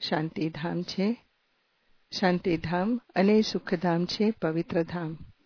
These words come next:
આ તો સમજો છો ને? સુખધામમાં રહેવાવાળા દેવતાઓની આગળ માથું નમાવે છે. સિદ્ધ થાય છે, ભારતમાં નવી દુનિયામાં પવિત્ર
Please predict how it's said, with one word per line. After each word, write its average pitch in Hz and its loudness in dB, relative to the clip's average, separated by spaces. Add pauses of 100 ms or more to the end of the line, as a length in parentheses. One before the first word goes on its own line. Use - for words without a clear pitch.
(600)
આ 175 2
તો 220 6
સમજો 208 6
છો 175 2
ને? 185 -4 (800)
સુખધામમાં 185 0
રહેવાવાળા 170 2 (680)
દેવતાઓની 214 8
આગળ 170 2 (280)
માથું 185 2
નમાવે 165 0
છે. 175 -4 (720)
સિદ્ધ 226 4
થાય 175 2
છે, 170 0 (160)
ભારતમાં 190 2
નવી 165 4
દુનિયામાં 180 0
પવિત્ર 170 0